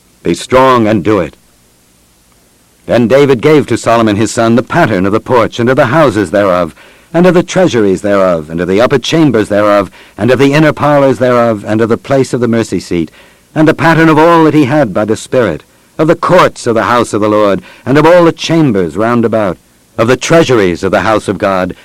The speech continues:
and of the treasuries of the dedicated things. Also for the courses of the priests and the Levites, and for all the work of the service of the house of the Lord, and for all the vessels of service in the house of the Lord.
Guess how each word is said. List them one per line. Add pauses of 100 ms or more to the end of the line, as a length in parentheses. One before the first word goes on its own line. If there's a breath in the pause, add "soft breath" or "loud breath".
and
of
the
treasuries
of
the
dedicated
things. (760 soft breath)
Also
for
the
courses
of
the
priests
and
the
Levites, (360 soft breath)
and
for
all
the
work
of
the
service
of
the
house
of
the
Lord, (400 soft breath)
and
for
all
the
vessels
of
service
in
the
house
of
the
Lord.